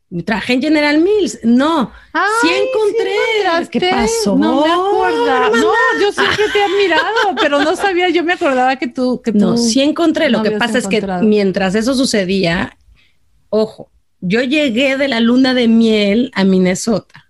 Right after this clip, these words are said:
Speaker 2: Ajá.
Speaker 1: Y entonces aterricé en noviembre
Speaker 2: Ajá.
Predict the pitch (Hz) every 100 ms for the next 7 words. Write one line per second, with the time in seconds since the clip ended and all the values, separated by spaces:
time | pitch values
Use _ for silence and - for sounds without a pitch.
0 | - 196 208 202 175 214 208 220 247 226
1 | 214 214 202 170 - _ - - - 180
2 | - 175 160 175 - 277 247 220 330 349
3 | - - - - 202 202 190 175 196 240
4 | 208 165 - 160 - _ - 214 180 165
5 | 175